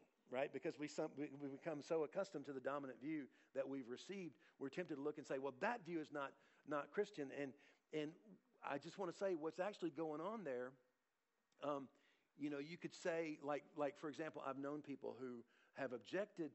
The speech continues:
to, uh, the idea of annihilationism because they are aware that Jehovah's Witnesses subscribe to annihilationism.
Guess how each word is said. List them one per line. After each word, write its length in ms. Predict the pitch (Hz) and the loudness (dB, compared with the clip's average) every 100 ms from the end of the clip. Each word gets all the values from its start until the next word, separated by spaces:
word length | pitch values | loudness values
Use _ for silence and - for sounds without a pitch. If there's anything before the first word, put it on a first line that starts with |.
| - | -4
to, 320 | 147 131 131 113 _ _ _ _ _ | -4 -2 -6 -10 _ _ _ _ _
uh, 40 | 139 120 113 107 - - | -8 -6 -8 -12 -16 -4
the 140 | 131 143 | 0 2
idea 400 | 135 127 156 147 | 0 0 0 0
of 260 | 131 127 | 0 -2
annihilationism 960 | 123 123 120 120 151 - 143 117 113 117 | -2 -2 0 0 -2 -2 -6 -4 -6 -6
because 360 | 120 139 123 113 | -4 0 0 0
they 140 | 127 | 0
are 160 | 127 120 | 0 -2
aware 440 | 117 131 190 175 | -2 0 0 0
that 180 | 127 123 | 0 -2
Jehovah's 420 | 131 110 123 120 160 | -4 -4 -4 -4 -4
Witnesses 560 | 202 135 - 117 107 - _ _ _ | -4 -4 -6 -6 -6 -10 _ _ _
subscribe 460 | - 123 - 127 123 - | -4 -2 -2 -2 -2 -4
to 140 | 127 | -4
annihilationism. 800 | 120 120 117 139 - 117 95 - | -2 -2 0 -2 -2 -10 -12 -16